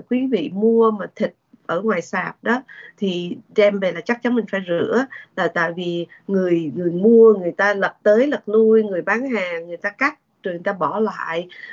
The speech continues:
rồi cái sạp, ờ, thứ, mình, mình nghĩ là cái sạp không có khử trùng trước khi bán.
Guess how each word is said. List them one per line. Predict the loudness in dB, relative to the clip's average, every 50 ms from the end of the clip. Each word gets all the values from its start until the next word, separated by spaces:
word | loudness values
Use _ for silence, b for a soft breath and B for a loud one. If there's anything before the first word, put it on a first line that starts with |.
| B
rồi | -4 -2 -2 0
cái | 0 0 -2
sạp, | 0 0 0 0 2 0 -2 -4 -8 _ _ _ -8
ờ, | -6 -4 -4 -4 -4 -6 -6 -8 -10 -16 -20 -10 -4
thứ, | -2 -2 -2 -2 -6 _ _ _ -8
mình, | -8 -8 -8 -8 -8
mình | -8 -8 -6 -6 -2
nghĩ | -2 0 0 0 0
là | -2 -2 -4
cái | -6 -8
sạp | -8 -8 -10 -10 -10
không | -12 -10 -10 -8 -8
có | -8 -8 -6
khử | -6 -6 -6 -4 -2
trùng | -2 -2 -2 -4 -10 -8
trước | -6 -6 -6 -6
khi | -6 -10 -6
bán. | -4 -4 -4 -4 -4 -6 -8